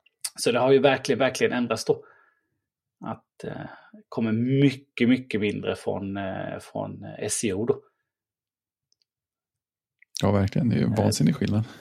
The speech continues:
Speaker 1: Ja, precis. Eh, så att det har blivit liksom,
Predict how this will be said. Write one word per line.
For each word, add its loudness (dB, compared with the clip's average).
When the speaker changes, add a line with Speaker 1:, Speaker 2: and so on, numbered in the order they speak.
Speaker 1:
Ja, 2
precis. 0
Eh, -12
så -8
att -6
det 2
har 6
blivit -2
liksom, -2